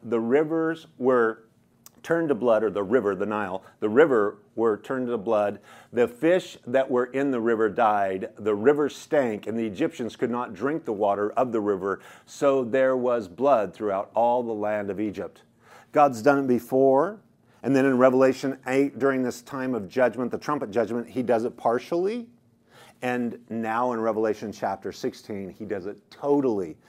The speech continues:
upon the springs and rivers to, rivers of water. Imagine your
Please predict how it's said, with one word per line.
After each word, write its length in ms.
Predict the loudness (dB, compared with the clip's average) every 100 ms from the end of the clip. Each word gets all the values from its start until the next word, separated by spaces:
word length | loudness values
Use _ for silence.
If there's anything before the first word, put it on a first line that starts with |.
| _ -10
upon 280 | -6 -6
the 80 | -6
springs 720 | -12 -16 -10 -8 -6 -8 -10 -16
and 180 | -10 -6
rivers 320 | -4 -4 -8
to, 220 | -10 -14 -18 -14
rivers 400 | -6 -4 -4 -6
of 80 | -6
water. 400 | -4 -4 -6 -12 _ _ -12
Imagine 500 | -6 -2 -2 -4 -6
your 120 | -8